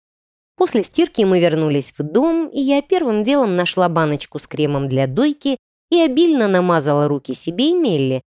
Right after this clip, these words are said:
объясняя, что это и зачем. "А папе?" спросила девочка. "У мужчин кожа грубее,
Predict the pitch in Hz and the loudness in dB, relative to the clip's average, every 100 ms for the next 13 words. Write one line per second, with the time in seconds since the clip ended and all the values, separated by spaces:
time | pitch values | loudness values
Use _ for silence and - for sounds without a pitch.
0 | _ 208 180 160 156 - 330 302 - - | _ -2 0 -2 -4 -2 0 -2 -6 -6
1 | 190 285 262 240 - 170 156 - 120 117 | -2 0 0 -4 -4 -2 -2 -4 -10 -10
2 | 143 - _ _ _ _ _ _ _ _ | -12 -20 _ _ _ _ _ _ _ _
3 | _ 269 359 466 440 - 165 - _ _ | _ -2 -2 0 -2 -2 -6 -6 _ _
4 | - - 180 180 165 147 151 147 135 - | -18 -4 -4 -2 -2 -2 -2 -2 -4 -10
5 | - - _ _ _ _ _ _ _ _ | -18 -20 _ _ _ _ _ _ _ _
6 | _ _ - 262 240 226 - 320 330 311 | _ _ -2 2 2 2 -2 -2 -2 0
7 | 302 285 285 285 359 214 143 127 | 0 0 0 0 0 0 -2 -4